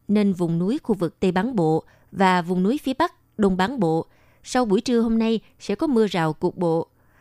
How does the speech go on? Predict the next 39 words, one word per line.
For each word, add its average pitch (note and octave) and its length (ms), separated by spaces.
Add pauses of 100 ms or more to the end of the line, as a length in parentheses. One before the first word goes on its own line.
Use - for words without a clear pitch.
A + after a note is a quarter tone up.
(140)
Cho A#3 100
đến G#3+ 260
chiều E3+ 200
tối G3+ 280
lượng F3 260
mưa F#3+ 200
sẽ F#3+ 160
giảm F3 240
dần. E3+ 240 (720)
Tuy A#3+ 120
nhiên A3 260
vào E3+ 220
tối A3+ 200
nay, G#3+ 260 (340)
front G#3 240
sẽ G3 160
đi G#3+ 120
ngang G3 260
qua G#3 120
Đài D#3+ 140
Loan. F#3+ 280 (480)
Từ A3+ 180
Trung C4+ 160
Bộ G3 140
trở A3 140
lên A#3+ 220
phía B3 160
Bắc, D#4 340
thời F#3 180
tiết E4 220
chuyển F#3+ 240
sang G3+ 320
có A#3+ 100
mưa G#3 180
rào. D#3+ 340 (760)
Về A3 100
mặt G#3+ 200
nhiệt G#3 140
độ, F#3+ 320